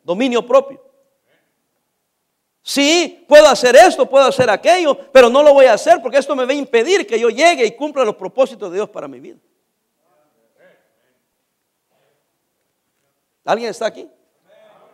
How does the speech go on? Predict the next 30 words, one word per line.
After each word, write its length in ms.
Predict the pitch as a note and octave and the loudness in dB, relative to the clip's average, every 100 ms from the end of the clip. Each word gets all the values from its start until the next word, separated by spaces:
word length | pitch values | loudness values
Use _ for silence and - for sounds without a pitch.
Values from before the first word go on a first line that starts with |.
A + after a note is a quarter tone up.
| _ _ _ _ _ _ _ _ _ _ _ | _ _ _ _ _ _ _ _ _ _ _
Y 120 | A#3 | 0
entonces, 560 | C4 - B3+ C4+ D#4+ - _ | 2 2 -2 -2 -6 -8 _
ah, 220 | B3+ A#3 | 4 4
eso 200 | B3 C4+ | 4 2
es 40 | E4 | 0
lo 60 | |
que 100 | C4+ | -2
quiere 240 | - C#4+ B3+ | -2 0 0
decir, 260 | G3+ D#4+ | -2 -2
aférrate, 920 | A#3+ G#3+ D#4 G4 D#4+ G3+ - A#3+ - - | 0 0 2 4 2 -4 -2 -2 -2 -2
agárrate, 1000 | G#3+ G#3+ F#4 E4+ A#3 F#3 B3 D4 - - | 0 4 6 4 0 -4 -2 -2 -2 -8
mantente 640 | A3+ B3 - F4 G#4+ G#4 E4 | -2 -2 0 2 2 2 -4
disciplinado, 800 | C4+ A#3+ A#3+ A3+ G3 F#3 C#4 D4+ - - | -8 -8 -10 -8 -2 0 0 -2 -6 -2
mantente 600 | B3+ A#3+ - A4+ G4+ D4 | 0 0 2 2 2 0
agarrado, 720 | B3+ G3+ F#3 A#3 B3+ - - | 0 0 2 4 2 0 -2
pronto 420 | G4+ A#4+ - D4 | 4 4 4 2
va 60 | C4+ | 2
a 80 | - | 0
pasar 280 | G3+ A#3+ | -4 -4
el 120 | A3 - | -6 -4
tiempo 360 | C4+ D4 D4 | -4 -2 -4
y 60 | G3 | -2
vas 200 | A#3+ A#3+ | -2 -2
a 60 | |
lograr 280 | G#3+ F#3+ A#3+ | -4 0 0
aquello 280 | G3 A#3 G#3+ | 0 0 0
que 100 | F3+ | 0
te 120 | D#3+ | -10
has 40 | E3 | -16
propuesto. 480 | - - D3+ _ | -18 -20 -20 _